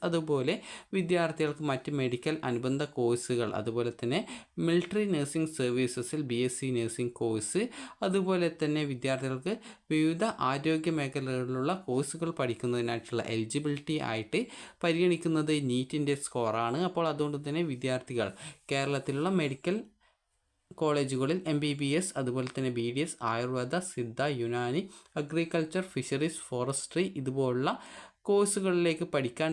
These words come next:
താല്പര്യമുണ്ട് എങ്കിൽ ഈ ഒരു നാഷണൽ എലിജിബിലിറ്റി കം എൻട്രൻസ് ടെസ്റ്റിൽ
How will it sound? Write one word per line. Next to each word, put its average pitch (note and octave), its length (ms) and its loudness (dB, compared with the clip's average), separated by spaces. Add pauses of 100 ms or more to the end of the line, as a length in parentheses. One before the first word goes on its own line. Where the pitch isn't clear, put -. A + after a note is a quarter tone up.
താല്പര്യമുണ്ട് B2+ 640 0 (140)
എങ്കിൽ C3 200 2 (180)
ഈ - 100 0
ഒരു B2 180 0
നാഷണൽ C3 400 0 (200)
എലിജിബിലിറ്റി C3 480 -2 (100)
കം B2+ 100 -2 (140)
എൻട്രൻസ് C#3+ 420 -2
ടെസ്റ്റിൽ B2 340 -2